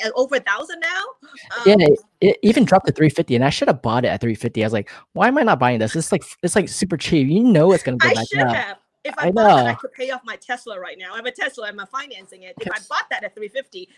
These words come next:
Speaker 1: I
Speaker 2: Yeah.
Speaker 1: could have paid off my car right now. <laughs>
Speaker 2: I know. I told some friends before when it first started, when Tesla first started, it was, like, super cheap. It was like, "This is gonna be the future. Watch one day what happens." And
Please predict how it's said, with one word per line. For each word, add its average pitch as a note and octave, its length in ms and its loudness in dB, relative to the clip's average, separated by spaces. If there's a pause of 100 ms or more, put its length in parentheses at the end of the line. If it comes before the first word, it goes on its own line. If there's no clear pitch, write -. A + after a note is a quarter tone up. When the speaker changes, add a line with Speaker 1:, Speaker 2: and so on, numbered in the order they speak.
(120)
Speaker 1:
I F3 80 0
Speaker 2:
Yeah. E3 60 4
Speaker 1:
could A#2+ 140 4
have - 60 -16
paid G#3 140 -12
off G3 140 -18
my F#3 100 -12
car F#3 320 -10
right E3+ 240 -14
now. - 600 -10
<laughs> - 20 -2
Speaker 2:
I D3+ 100 0
know. E3 240 0
I B2+ 180 4
told G#3 200 2
some D#3 100 0
friends D#3 220 4
before C#3 240 0
when C3+ 100 2
it C3 60 -6
first D3 160 -4
started, D3 260 2
when B2 140 -2
Tesla D3+ 300 -6
first - 240 -8
started, D3+ 200 -2
it D3 60 0
was, D3 80 -4
like, A#2 120 -6
super D3+ 380 -8
cheap. C3+ 380 -6
It - 20 -16
was B2 120 -8
like, A2 260 -4
"This D3+ 180 -2
is F#3 80 -4
gonna D#3+ 140 -2
be C#3 80 2
the C3 80 2
future. A#2+ 500 0
Watch B2 340 0
one C3+ 120 -4
day C3+ 100 0
what C3 140 -4
happens." A2+ 340 -8
And C#3 100 -4